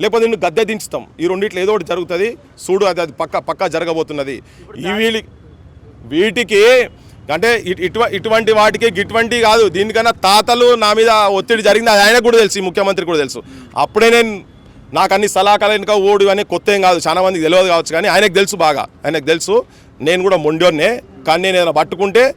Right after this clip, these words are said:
అది ఏం అంత ఈజీగా నేను, ఆ, వదిలిపెట్టే సమస్యనే లేదు. నా, నా శ్వాస ఆగే వరకు జనం గురించి కొట్లాడుతూనే ఉంటా. నేను ఎక్కడున్నా ఏం చేసినా నేను కొట్లాడుతూనే ఉంటా.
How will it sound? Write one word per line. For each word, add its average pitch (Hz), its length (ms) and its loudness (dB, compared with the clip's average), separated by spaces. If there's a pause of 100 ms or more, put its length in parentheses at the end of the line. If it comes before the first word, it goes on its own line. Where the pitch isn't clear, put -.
(320)
అది 165 160 0
ఏం 175 180 -2
అంత 165 180 -2
ఈజీగా 196 420 0
నేను, 185 380 0
ఆ, 123 80 -8 (220)
వదిలిపెట్టే 185 420 0
సమస్యనే 170 440 -2
లేదు. 151 300 0 (320)
నా, 170 300 2
నా 180 300 2
శ్వాస 185 400 2
ఆగే 185 280 6
వరకు 196 480 6 (220)
జనం 180 340 0
గురించి 190 220 0
కొట్లాడుతూనే 180 480 -2
ఉంటా. 175 140 -2
నేను 165 140 -2
ఎక్కడున్నా 165 400 -2
ఏం 151 240 -2
చేసినా 151 220 -4
నేను 160 140 -8
కొట్లాడుతూనే 139 440 -4
ఉంటా. 120 260 -6